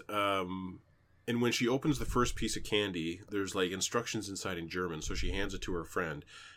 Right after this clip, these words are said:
and the friend says, "Okay, here's the rules. If you eat a piece of candy, you must, you must take every piece of candy in the box. Um, you must eat each piece of candy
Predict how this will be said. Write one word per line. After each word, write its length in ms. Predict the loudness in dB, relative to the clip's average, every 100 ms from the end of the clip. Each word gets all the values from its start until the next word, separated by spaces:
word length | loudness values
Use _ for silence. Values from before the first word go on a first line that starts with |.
| -6
and 220 | -2 0
the 60 | -2
friend 280 | 0 0 0
says, 160 | -4
"Okay, 200 | -4 -4
here's 220 | 2 2
the 80 | 2
rules. 380 | -4 -6 -10 -14 -6 -4 -2 -4 -4
If 180 | -6 -4
you 100 | -4
eat 160 | 0 0
a 40 |
piece 220 | 0 -4
of 100 | -2
candy, 420 | 4 4 4 0 -6 -20 _ _ -20 _ _ _
you 120 | -6 -4
must, 300 | -4 -6 -12 _ _ _
you 160 | -6 -4
must 300 | -2 -2 0
take 280 | 0 0 -2 0
every 300 | 2 0 -4
piece 240 | -6 -6
of 100 | -6
candy 300 | -8 -8 -8
in 80 | -10
the 60 |
box. 460 | -10 -14 -14 -18 -20 _ _ _ _ -20 -20 -20 -20 _ -6
Um, 560 | 0 2 4 2 0 -2
you 240 | -2 -2 0
must 680 | 2 2 2 -4 -6 -10 -16 _ _
eat 400 | -4 -2 -6 -14 _ _ _ _
each 240 | -6 -4 -4
piece 180 | -4 -4
of 80 | -2
candy 460 | -2 -2 -4 -2